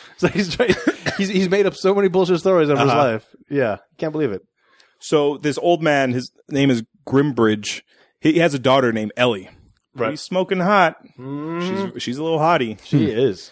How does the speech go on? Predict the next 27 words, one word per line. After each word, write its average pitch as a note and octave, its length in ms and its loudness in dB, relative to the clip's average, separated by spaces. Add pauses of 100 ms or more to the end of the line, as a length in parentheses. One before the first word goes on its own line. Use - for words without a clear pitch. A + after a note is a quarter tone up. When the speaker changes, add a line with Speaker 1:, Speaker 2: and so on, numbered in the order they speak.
(260)
Speaker 2:
She G#3 180 -4
shows E3 320 2
up, B2+ 240 0 (160)
and B2 220 -2
she's C3 300 -4
like, B2 320 0 (120)
"Hi, F3+ 260 -2
I'm E3+ 120 -4
here. F3+ 400 2
Um, A#2+ 440 -2 (320)
th-, - 180 -14
my C3+ 220 -4
father, E3 540 0 (400)
I C3+ 60 -2
have C#3 80 -4
to C#3+ 80 0
identify C3+ 520 2
him." F3+ 200 2 (540)
And A2+ 140 -2
then C3 220 4
they B2+ 100 0
pull D3+ 220 0
the C#3+ 80 2
sheet - 180 -4
over. C#3 180 0
She's C3 100 -10
like, D#3+ 140 -8